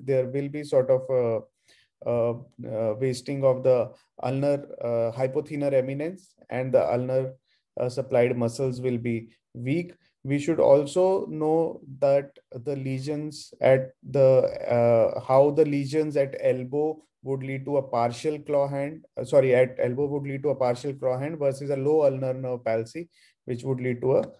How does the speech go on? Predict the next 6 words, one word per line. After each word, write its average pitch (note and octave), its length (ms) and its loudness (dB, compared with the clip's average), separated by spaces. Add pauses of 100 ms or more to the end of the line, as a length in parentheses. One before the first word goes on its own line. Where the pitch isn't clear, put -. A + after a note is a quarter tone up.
(240)
complete C3+ 460 2
claw G#2 220 0
hand. G#2 200 -16 (2250)
So D#3+ 500 4 (280)
now D#3+ 420 0
again, E3 460 -4